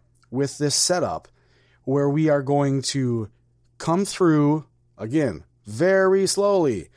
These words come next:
and we are going to work on just clipping the tee that is pushed into the ground where our driver would be. So it's very forward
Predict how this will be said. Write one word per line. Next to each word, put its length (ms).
and 220
we 80
are 120
going 280
to 200
work 460
on 440
just 420
clipping 640
the 80
tee 580
that 260
is 220
pushed 340
into 220
the 100
ground 500
where 260
our 180
driver 560
would 200
be. 180
So 180
it's 120
very 280
forward 680